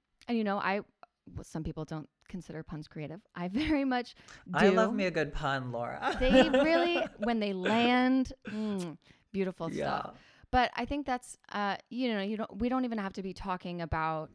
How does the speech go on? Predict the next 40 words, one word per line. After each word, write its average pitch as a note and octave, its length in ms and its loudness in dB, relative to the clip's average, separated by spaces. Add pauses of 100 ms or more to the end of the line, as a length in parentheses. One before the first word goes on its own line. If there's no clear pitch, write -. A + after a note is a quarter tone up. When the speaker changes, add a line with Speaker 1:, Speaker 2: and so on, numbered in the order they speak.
(300)
Speaker 1:
writing E3+ 280 -2
a D#3+ 40 -6
novel D#3 480 -4
or D#3 120 -4
writing D#3 340 -4
a D3+ 60 -6
book. D3 340 -6
It - 80 -16
can F3 140 -4
be E3+ 140 -4
something E3 580 -6
Speaker 2:
Mm-hmm. D#3+ 100 -10
Speaker 1:
as E3 140 -6
simple E3 460 -6
as D3+ 380 -10 (400)
making F3 380 -2
a D#3 80 -4
joke, D3 480 -4 (140)
um, D3+ 480 -4
where E3+ 160 -2
I D#3 100 -4
think D#3+ 340 -10 (120)
I F3 180 -2
got F3 320 -6
better D#3+ 680 -6 (520)
at D#3 560 -6 (1160)
doing A3+ 340 0
these G3 160 -2
kinds F3 260 -6
of E3+ 140 -8
puns E3+ 540 -4 (220)
because F3+ 840 -2 (840)
in G3 160 0
some F#3 280 -4
ways E3+ 420 -4
just F3+ 260 -6
walking E3 340 -4
around E3 220 -6
the D3+ 80 -6
city, D#3 600 -6